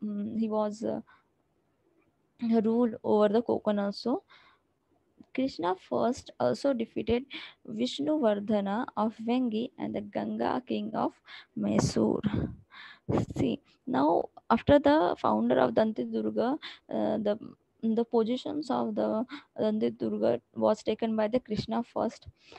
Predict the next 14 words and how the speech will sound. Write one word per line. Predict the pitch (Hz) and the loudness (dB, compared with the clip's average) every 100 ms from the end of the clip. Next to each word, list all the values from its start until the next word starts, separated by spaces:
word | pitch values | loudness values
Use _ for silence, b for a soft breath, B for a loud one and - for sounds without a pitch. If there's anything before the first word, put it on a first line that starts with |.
| B | B
and | 214 208 - | -6 -6 -4
after | 226 - 294 233 214 | -6 0 0 0 -2
that, | 214 226 277 - | 0 2 0 -2
uh, | 220 | -4
succeeding | - - - 220 233 240 B - | -2 -4 -2 -2 -2 -6 B -8
to | 220 | -4
the, | 214 | 0
the | 208 - | 0 2
Danti | 220 220 240 208 | 2 2 2 -2
Durga, | 208 214 220 | -4 -2 -2
what | 240 262 | 0 0
happened? | 254 - - 262 277 | 0 -2 -4 -4 -4
He | 240 247 | -2 -2
occupied | - - 214 208 | -2 -2 0 0